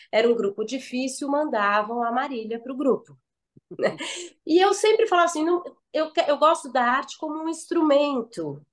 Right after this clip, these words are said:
E eu fui entendendo isso, que eu, no fundo eu não queria trabalhar a arte em si, mas as pessoas, eu gostava das pessoas.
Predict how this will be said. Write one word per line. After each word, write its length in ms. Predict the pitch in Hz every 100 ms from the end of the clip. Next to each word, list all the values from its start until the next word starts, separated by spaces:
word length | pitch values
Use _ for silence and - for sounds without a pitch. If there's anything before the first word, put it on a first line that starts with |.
| _
E 80 | 208
eu 120 | 240
fui 140 | 269
entendendo 520 | 294 294 277 277 311 254
isso, 180 | 214 -
que 60 |
eu, 60 | 247
no 100 | 254
fundo 280 | - 339 339
eu 40 |
não 120 | 311
queria 300 | 302 311 349 381
trabalhar 460 | 302 262 240 233 214
a 240 | 214 208
arte 300 | 202 - 196
em 60 | 185
si, 380 | - - 151
mas 240 | 143 214 262
as 140 | 277
pessoas, 580 | 339 339 - 254 190 185
eu 100 | 226
gostava 340 | 262 262 262
das 200 | 254 269
pessoas. 560 | 285 302 - 165 147 -